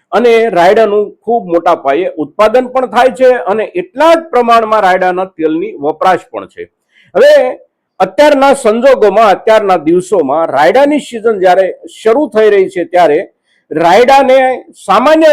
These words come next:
રૂપમાં આપણે સમજીએ તો રાયડો બે થી ત્રણ જગ્યાએ જુદા જુદા રૂપમાં વેપાર થતો હોય છે રાયડાનો. એક માર્કેટિંગ યાર્ડમાં, બીજું રાયડાના પાક પર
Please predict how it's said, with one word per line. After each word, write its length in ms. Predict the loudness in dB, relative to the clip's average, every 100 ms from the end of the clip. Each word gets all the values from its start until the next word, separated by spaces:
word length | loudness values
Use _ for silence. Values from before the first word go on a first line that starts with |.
| 2
રૂપમાં 320 | 0 0 0
આપણે 260 | 0 -4 -6
સમજીએ 400 | -6 -4 -4 -4 -2
તો 80 | -2 2 0 2
રાયડો 320 | 2 2 2 0 -6 _
બે 220 | -2 0 2
થી 160 | -2 -4 -2
ત્રણ 320 | 0 0 0
જગ્યાએ 380 | -2 0 0 0
જુદા 280 | -2 -2 -2 -2
જુદા 220 | -2 -2 -2
રૂપમાં 400 | -6 -8 -6 -4
વેપાર 300 | -4 0 -2
થતો 280 | -2 -8 -6 -4
હોય 140 | -4 -4
છે 140 | -2
રાયડાનો. 360 | -2 -2 -6 -10 _ _ _
એક 300 | 0 0 0 -10 _ -4
માર્કેટિંગ 500 | 0 0 -2 -6 -4 0
યાર્ડમાં, 480 | 2 2 0 -2 -6 _ _ _
બીજું 560 | -18 -6 -2 0 2 0 0 -4 0
રાયડાના 500 | 2 2 2 2 0
પાક 240 | -2 -2 -2
પર 100 | -2